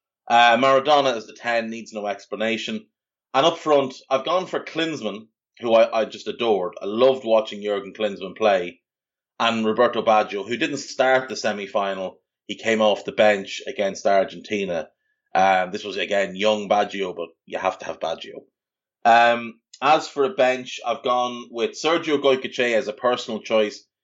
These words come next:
the least well-regarded of the four goalkeepers, but at this point, definitely a better keeper than Shilton. Maybe not quite as good as Zenga,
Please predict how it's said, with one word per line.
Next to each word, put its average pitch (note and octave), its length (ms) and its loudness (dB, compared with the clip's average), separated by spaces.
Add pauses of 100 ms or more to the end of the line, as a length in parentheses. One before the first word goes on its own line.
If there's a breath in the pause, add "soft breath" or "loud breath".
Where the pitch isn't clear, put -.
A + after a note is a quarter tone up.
(440)
the B2 60 -2
least D3 420 -2 (960)
well-regarded A#2 920 4
of G#2 160 -4
the G2+ 80 -12
four G#2+ 340 -2
goalkeepers, A2 680 -2
but G#2 120 0
at - 60 -4
this D3 180 2
point, A2 400 -2
definitely A#2 420 2
a G2 60 -6
better G2 200 -2
keeper G2+ 320 -10
than F2 160 -16
Shilton. A2 560 -6 (460)
Maybe C#3 480 0
not C3 320 0
quite B2 340 0
as G#2+ 200 -10
good A2+ 180 -4
as G2+ 200 -8
Zenga, A#2+ 500 0